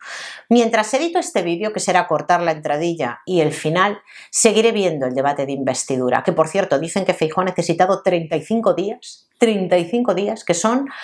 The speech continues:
los días que han transcurrido desde que Felipe sexto le propuso para, para la investidura, para preparar el discurso. Cómo echo de menos esos discursos sin papel, con un pequeño bosquejo,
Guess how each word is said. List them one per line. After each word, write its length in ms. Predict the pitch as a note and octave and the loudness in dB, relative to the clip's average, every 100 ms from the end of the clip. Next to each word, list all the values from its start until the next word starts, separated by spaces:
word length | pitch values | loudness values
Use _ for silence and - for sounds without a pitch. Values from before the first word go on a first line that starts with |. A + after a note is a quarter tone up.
| - - | -16 -2
los 200 | F#3 F3 | 2 2
días 260 | G#3 A#3 A#3 | 4 2 2
que 80 | |
han 100 | G#3 | -4
transcurrido 640 | G3 G3+ - F3 E3+ F#3 D#3 | -4 -4 -4 -4 -2 0 0
desde 260 | D#3 D3 C#3+ | 0 -2 -4
que 80 | |
Felipe 380 | - D#3 E3+ F3+ | -2 0 0 0
sexto 560 | E3+ F3 - - B2+ - - - - - | 0 0 -2 -4 -4 -6 -12 -16 -16 -8
le 420 | F#3+ F3+ D#3 C#3 C3 | 2 4 4 2 0
propuso 520 | E3+ D#3+ G3 - D3+ | -2 -2 -4 -2 0
para, 500 | D3+ C#3+ B2+ A#2 - _ _ _ _ _ - | 2 2 0 -2 -10 _ _ _ _ _ -4
para 160 | F#3 F3+ | 0 2
la 80 | |
investidura, 800 | D#3 D#3 D3+ C#3+ D3 F3 A3 - _ _ - _ - | 2 0 0 0 2 2 0 -4 _ _ -20 _ 2
para 200 | G3+ F#3 | 2 2
preparar 340 | E3+ E3+ F#3 | 2 4 2
el 80 | G#3+ | 2
discurso. 460 | D#3 - F#3 - | -4 -4 -2 0
Cómo 160 | F#3+ G#3 | 0 0
echo 180 | G#3+ G3+ | -2 0
de 100 | F3 | 0
menos 280 | F3+ F#3 F3+ | 0 -2 -2
esos 220 | F#3+ E3+ | -2 0
discursos 680 | D#3+ - F3 F3 - D3 | -2 -2 -2 -2 -4 -4
sin 380 | - F3 D#3+ D3+ | -2 -2 -2 -2
papel, 560 | D3+ - - - - - - | 0 0 -2 -4 -6 -14 -2
con 180 | G3+ | 0
un 140 | A3 G#3 | 2 2
pequeño 340 | F#3 F3+ F3+ | 0 2 2
bosquejo, 720 | E3 C#3 - F3 F3+ - - | 2 0 -4 -6 -6 -8 -14